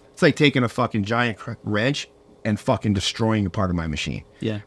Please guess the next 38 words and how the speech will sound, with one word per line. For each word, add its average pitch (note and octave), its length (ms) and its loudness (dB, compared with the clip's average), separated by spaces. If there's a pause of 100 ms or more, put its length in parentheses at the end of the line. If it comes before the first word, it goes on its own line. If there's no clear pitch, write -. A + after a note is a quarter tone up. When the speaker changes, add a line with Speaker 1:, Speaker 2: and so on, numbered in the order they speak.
(100)
Speaker 1:
Because A#2+ 420 0
for A2 140 -6
me, D#3 180 4
I'm C3+ 140 4
like, A2 280 -6
"Okay," F#2+ 460 -4
and A#2 160 -4
here's D#3+ 180 6
the C3 80 -4
thing C3 180 2
too D3+ 140 2
that G#2+ 280 -4
small F2+ 240 -2
agencies G#2 320 -4
don't B2+ 160 0
deal D#3+ 160 6
with, A2 120 -2
big F2+ 160 -4
agencies F2+ 320 -4
do, C3 200 4
especially C#3 500 0
working A2+ 240 -2
with F2+ 140 -6
big F2+ 160 -4
clients. - 420 -6 (760)
Where D#3+ 180 6
would G3 100 6
I D#3 120 6
test - 460 -4 (480)
carousels? - 680 -6 (320)
Ideally, A2 360 2
it - 40 4
would G#2+ 80 -2
be A2 80 2
my G2+ 240 0
account E2+ 360 -6
first. - 520 -10
Speaker 2:
Yeah. G#2 140 -6